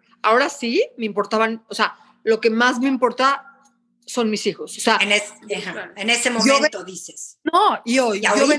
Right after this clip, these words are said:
Speaker 1: ven-
Speaker 2: claro.
Speaker 1: yo vendería cada centímetro de mi piel por cualquiera de mis tres hijos.
Speaker 2: Claro.
Speaker 1: O sea, y yo dejaría mi vida. O sea, yo
Speaker 2: Ujú.
Speaker 1: donaría el órgano más importante para vivir por cualquiera de,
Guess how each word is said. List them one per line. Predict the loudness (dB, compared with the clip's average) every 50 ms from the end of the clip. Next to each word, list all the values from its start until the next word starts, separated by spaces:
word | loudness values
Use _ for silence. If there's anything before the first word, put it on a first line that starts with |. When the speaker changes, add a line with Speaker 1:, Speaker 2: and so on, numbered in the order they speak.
| 0 -2 -4
Speaker 1:
ven- | -4 -4
Speaker 2:
claro. | -2 0 0 0 0 -2 -10 -16 _ _ _ _ _ 0
Speaker 1:
yo | 0 2
vendería | 2 0 -2 0 -2 -2 -2 -2 -4 -4 -2
cada | -2 -2 -2 -4
centímetro | -4 -12 -14 -14 -12 -12 -12 -12 -8 -8 -8
de | -8
mi | -8 -12
piel | -10 -6 -6 -6 -4
por | -4 -8 -6
cualquiera | -6 -8 -8 -4 -4 -4 -4
de | -4
mis | -6 -10 -16 -18
tres | -20 -18 -18 -16 -16
hijos. | -16 -18 -18 -18 -16 -16 -16 -16 _
Speaker 2:
Claro. | -6 -2 2 4
Speaker 1:
O | 6
sea, | 6 6 4 2 -2 _ _ _ 0
y | 0 0 4
yo | 4 4 4 6 4
dejaría | 2 2 2 0 2 2 2 0
mi | -2 -6
vida. | -10 -10 -10 -10 -10 -12 -16 _ _ _ -18
O | -14
sea, | -6 -2 -2 -2 -2 -4
yo | -2 0 2 2
Speaker 2:
Ujú. | 4 2
Speaker 1:
donaría | 2 2 2 2 0 -2 _ _ _ 0
el | 0 0 2 0
órgano | -2 -4 -4 -4 -6 -6 -8
más | -10 -10 -10 -8 -8
importante | -6 -4 -4 -4 0 0 -2 0 0 -4 -4 -2
para | 0 0 0
vivir | 0 2 0 0 2
por | 2 0 0 2
cualquiera | 0 0 2 0 0 2 2 0
de, | 0 -4 -6